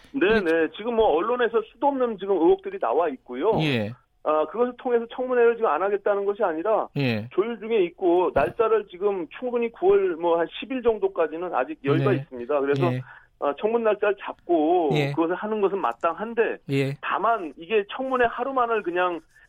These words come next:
Speaker 1: 피해서 넘어가려고 한다는
Speaker 2: 네.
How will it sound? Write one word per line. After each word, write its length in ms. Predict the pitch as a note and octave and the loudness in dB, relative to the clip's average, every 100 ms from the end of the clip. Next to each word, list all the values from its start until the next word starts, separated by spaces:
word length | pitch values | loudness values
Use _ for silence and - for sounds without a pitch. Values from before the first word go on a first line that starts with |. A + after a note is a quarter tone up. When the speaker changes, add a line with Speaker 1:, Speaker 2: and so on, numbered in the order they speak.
| - | -14
Speaker 1:
피해서 480 | - A#3 G#3 F#3+ E3+ | -2 2 2 0 0
넘어가려고 580 | C3 F#3 G3 F#3+ E3+ E3 | 0 2 0 0 0 -2
한다는 640 | D#3+ D#3 C#3+ C3 D#3 F3+ C3+ | 0 0 0 0 0 -2 0
Speaker 2:
네. 320 | C#3+ C3 | -2 -2